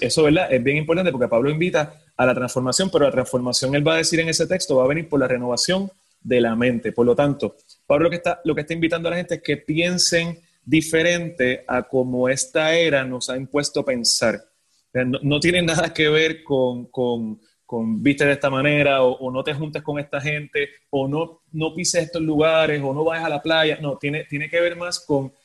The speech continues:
cambia tu manera de pensar para que no, no se conforme con est-, estos valores y este sistema que nos ha tocado vivir, que no es el sistema que nosotros aspiramos.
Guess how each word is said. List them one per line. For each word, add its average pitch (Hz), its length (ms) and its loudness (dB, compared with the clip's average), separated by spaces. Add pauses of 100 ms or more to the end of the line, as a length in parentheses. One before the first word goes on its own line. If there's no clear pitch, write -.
(280)
cambia 214 480 0
tu 180 120 -2
manera 156 320 2
de 175 120 0
pensar 131 840 0 (360)
para 135 360 2
que 131 220 -6
no, 143 220 -6 (240)
no 151 180 -2
se 196 300 -2
conforme 160 920 0
con 135 260 2 (160)
est-, 196 440 0 (180)
estos 180 360 -2
valores 175 640 0
y 147 180 6
este 190 260 0
sistema 196 400 0
que 190 80 -4
nos 185 120 0
ha 185 60 0
tocado 185 280 2
vivir, 185 400 2
que 139 180 -2
no 156 300 2
es - 440 0
el 143 200 2
sistema 165 440 -2
que 143 80 -4
nosotros 143 300 0
aspiramos. 120 500 -2